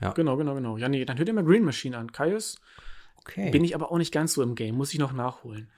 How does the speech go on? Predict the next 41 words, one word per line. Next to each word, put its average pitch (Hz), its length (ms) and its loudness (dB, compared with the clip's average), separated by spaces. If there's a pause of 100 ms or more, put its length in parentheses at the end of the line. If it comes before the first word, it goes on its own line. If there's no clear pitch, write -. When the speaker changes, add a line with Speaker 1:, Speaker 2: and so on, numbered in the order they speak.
(160)
Speaker 1:
Auf 117 120 4
Speaker 2:
Ja. 143 80 10
Speaker 1:
jeden 180 160 6
Fall 151 380 2
geht 147 180 -2
der 147 120 4
Song 147 220 2
hier 143 380 4
schnell 151 500 8
zu 190 200 2
Werke, 190 300 4
es 151 160 0
wird 139 160 -2
schön 165 180 0
nach 147 160 0
vorne 170 260 2
geprügelt. 185 720 2 (480)
Ähm, 135 480 4 (140)
ja, 101 200 6
nur 123 120 2
nach 135 160 2
zwei 131 180 2
Minuten 139 220 2
fünfundvierzig 135 520 -4
wird 123 120 -2
dann - 80 -6
auf 117 80 -4
die 127 100 0
Bremse 143 340 4
getreten. 151 380 -2
Es 131 100 0
gibt - 160 -6
ein 113 120 -6
kurzes 135 400 -2
Gi-, 123 260 -8
Intermezzo 156 640 4
mit, 139 320 -2
äh, 131 80 -4
Bass, 151 420 4
dezenten 139 480 0
Drums 131 500 2